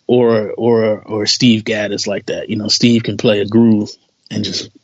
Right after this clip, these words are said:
make it feel so good. And he'll just do little things here and there that'll just, uh, you know, little accents here and there that just really help, you know, uh, bring the whole groove into focus even more.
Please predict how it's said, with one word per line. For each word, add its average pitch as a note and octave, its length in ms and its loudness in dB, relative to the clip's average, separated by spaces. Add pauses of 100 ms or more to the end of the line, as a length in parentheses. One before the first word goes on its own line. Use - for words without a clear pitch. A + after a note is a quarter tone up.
(520)
make A#2 180 -2
it - 80 -6
feel B2+ 260 0
so A#2 240 2
good. A2+ 320 0 (520)
And A#2+ 140 -2
he'll C3 140 4
just A#2 200 0
do C3 160 4
little C3+ 220 4
things C3+ 320 -2
here C3+ 180 2
and B2+ 140 0
there A#2 300 0 (560)
that'll G#2+ 180 0
just, - 500 -2
uh, G#2 420 0 (1600)
you C3+ 80 2
know, A#2 100 2
little B2+ 220 2
accents B2 400 -4
here B2 140 2
and A#2+ 120 0
there B2 140 2
that G#2 140 -2
just G#2+ 160 -6
really A#2 340 2
help, A2+ 300 -2 (760)
you A#2 100 0
know, G2+ 320 -4 (720)
uh, G2 340 -4 (260)
bring A#2 360 0
the G2+ 60 0
whole B2 260 2
groove A#2 440 4
into A2+ 240 -8
focus A2+ 460 -4
even G#2+ 280 -4
more. G2+ 300 -4